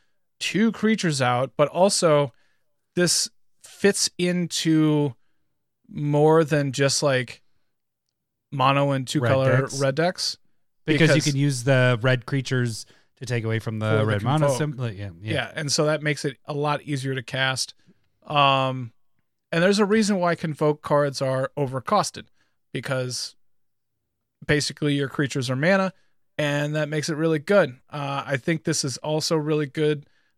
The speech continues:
Speaker 1: that it's not, doesn't involve your opponents at all.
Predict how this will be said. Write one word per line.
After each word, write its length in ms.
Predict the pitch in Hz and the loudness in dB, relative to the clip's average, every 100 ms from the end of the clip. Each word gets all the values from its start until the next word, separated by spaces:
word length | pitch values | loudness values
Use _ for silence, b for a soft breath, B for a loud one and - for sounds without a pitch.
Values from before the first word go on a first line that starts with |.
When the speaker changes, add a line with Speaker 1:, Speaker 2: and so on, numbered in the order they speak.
| _ | _
Speaker 1:
that 240 | 147 143 | 0 2
it's 240 | 139 135 - | 0 -4 -6
not, 440 | 135 135 135 135 _ _ _ | -2 -2 -2 -6 _ _ _
doesn't 280 | 160 165 160 | 0 2 2
involve 340 | 135 139 139 | 2 4 4
your 120 | 139 127 | 4 -2
opponents 440 | 117 147 156 - | 0 0 0 -2
at 60 | 196 | -2
all. 220 | 226 269 | -2 -4